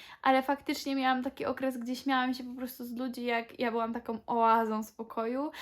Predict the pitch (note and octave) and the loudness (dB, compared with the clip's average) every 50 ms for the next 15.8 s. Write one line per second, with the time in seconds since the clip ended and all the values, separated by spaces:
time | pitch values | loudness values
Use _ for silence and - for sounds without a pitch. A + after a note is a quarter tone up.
0 | - - - - A3 - B3 B3 - C4 B3+ A#3 A3+ B3 B3 B3 B3+ B3+ - - | -12 -6 -6 -4 -4 -4 -4 -4 -2 -2 -2 0 0 0 -2 -2 -6 -6 -4 -4
1 | C4+ B3 C4 C4 B3+ - C4+ C4 - B3+ A#3+ A#3+ C4 B3 B3 B3 B3 A#3+ A#3 A#3+ | -2 -2 -2 -4 -2 -4 -4 -4 -6 -6 -4 0 0 2 2 0 0 0 0 0
2 | A#3+ B3+ C#4 D4 D#4 - - C4+ C4+ C4+ C4+ C4+ C4+ C4+ C4 C#4+ C#4 - - D4+ | 2 2 2 0 0 0 0 0 0 0 0 0 0 -2 -2 -4 -8 -8 -8 -10
3 | C#4+ - _ _ _ _ - E4+ D#4 C#4 D4 D4 D4 D#4 D#4 F4+ G#4 - - - | -10 -12 _ _ _ _ -10 -6 -6 -4 -4 -4 -4 -4 -4 -4 -4 -4 -8 -8
4 | - B3+ B3 A#3+ A3+ A3+ B3 C4 C4 B3+ B3 - - C4 C4 - - - C#4+ C4+ | -6 -4 -4 -2 -2 -2 -2 -2 -4 -6 -6 -8 -10 -12 -12 -6 0 2 2 2
5 | C#4 B3+ - B3+ B3+ C4 C4 C4 - - - G#4 F4 - _ - A3+ A3+ A3 A3 | 2 0 0 0 0 0 -2 -6 -10 -12 -10 -10 -10 -10 _ -6 -4 -2 -2 -2
6 | A3 A3+ A3 A3 A3+ A3 A3 A3 A3 G#3+ G#3+ A3 A3 - - - C#4+ - - - | -2 -2 -2 0 -2 -2 -2 -2 -2 -2 -2 -4 -6 -10 -14 -20 -20 -10 -4 0
7 | E4 D#4+ D#4+ D#4 - D4+ C4+ C4+ C4 B3+ B3+ - C4 B3 - - B3 - - - | 2 2 2 0 0 -2 0 0 0 0 -2 -4 -8 -8 -8 -10 -10 -10 -8 -4
8 | A#3+ A#3+ A#2+ - - - B3 - C4+ D4 - - F4+ F4+ F#4 F#4+ F#4 - _ _ | -2 0 0 -2 -2 0 0 0 0 0 -2 -4 -4 -4 -4 -6 -8 -12 _ _
9 | _ _ _ _ _ _ - B3 B3 B3 B3 B3 B3 B3 B3 B3+ C4 C4 B3+ _ | _ _ _ _ _ _ -6 -4 -4 -2 -2 -2 -2 -2 -2 -2 -4 -6 -8 _
10 | _ _ _ _ _ _ _ _ _ _ _ _ _ _ _ _ _ _ _ _ | _ _ _ _ _ _ _ _ _ _ _ _ _ _ _ _ _ _ _ _
11 | _ _ - - A3+ G#3 G3+ G3+ G3+ G3+ G3+ G#3+ A3 G#3+ G#3 - A3 G#3+ A3 - | _ _ -18 -12 -8 -8 -6 -6 -6 -6 -6 -8 -8 -8 -8 -8 -8 -8 -8 -10
12 | - A3 A3 G#3+ - G#3 - G#3+ A3 A3 A#3 A3 G#3+ A3 A3 A#3 - D#4 D#4+ F4 | -10 -10 -10 -10 -10 -12 -10 -10 -8 -8 -8 -6 -6 -6 -6 -6 -6 -6 -6 -4
13 | F4 F4+ F4+ E4+ D4+ C#4 - _ _ _ _ _ _ _ - - C#4 C#4 C#4 C4+ | -4 -4 -4 -4 -6 -6 -10 _ _ _ _ _ _ _ -2 0 2 2 2 2
14 | C4 B3+ B3 B3+ B3 - - - - - - - - D4+ D4 C#4+ - - - B3+ | 2 0 -2 -4 -6 -6 -8 -10 -10 -12 -12 -6 -4 -4 -4 -4 -6 -6 -4 -2
15 | C4+ C4 - - A#3+ - - A#3 - A#3+ A3+ A#3 - A#3+ B3 | 0 0 -2 -4 -6 -8 -8 -8 -6 -6 -6 -6 -6 -6 -8